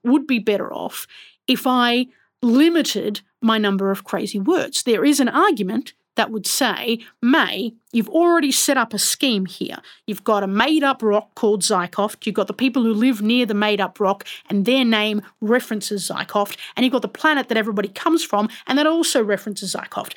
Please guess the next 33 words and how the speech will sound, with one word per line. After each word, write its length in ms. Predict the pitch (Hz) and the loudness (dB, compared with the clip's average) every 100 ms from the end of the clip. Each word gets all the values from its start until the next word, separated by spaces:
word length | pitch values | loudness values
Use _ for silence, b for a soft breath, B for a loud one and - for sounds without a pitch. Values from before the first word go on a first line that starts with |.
| B - | B -2
That's 180 | 330 | 0
easy 320 | 339 349 311 285 | 0 0 2 0
for 140 | 285 | 2
me 160 | 254 262 | 2 2
to 140 | 294 | 2
remember 300 | 269 359 320 | 2 2 0
'cause 160 | - 277 | 0 -2
it's 140 | - | -2
just 220 | - 302 | -2 -2
one 360 | 214 247 311 294 | 0 2 4 4
bananas 480 | 277 277 277 254 214 | 2 4 2 0 -2
word 340 | 269 262 196 | 2 2 2
with 100 | 220 | -2
stuff 280 | - 220 208 | -2 -2 0
added 340 | 294 240 190 | 0 0 -4
to 160 | - - | -8 -10
it. 140 | - - _ _ _ _ _ _ - | -10 -20 _ _ _ _ _ _ -4
Why 480 | 220 262 320 311 | 0 4 4 2
add 300 | 294 240 240 - | 2 0 0 -6
to 80 | |
that?" 200 | 196 - _ _ _ _ _ _ _ _ _ _ _ _ _ _ _ _ - | -14 -16 _ _ _ _ _ _ _ _ _ _ _ _ _ _ _ _ -2
The 100 | 277 | 2
reason 680 | 392 494 330 220 185 262 - _ _ _ _ _ _ - | 2 2 0 0 -2 -4 -4 _ _ _ _ _ _ 0
to 200 | - 254 | 2 2
add 220 | 202 208 | 0 -4
to 140 | - - | -8 -8
it 160 | - _ _ _ _ _ _ _ - | -12 _ _ _ _ _ _ _ -2
is 180 | 277 254 | 0 2
because 380 | 294 - 285 330 | 0 0 0 2
of 120 | 254 | 0
what 300 | 202 220 - | 2 2 2
language 560 | 220 208 202 202 - - | 0 0 0 -4 -8 -8
is. 360 | 208 160 - | -8 -6 -6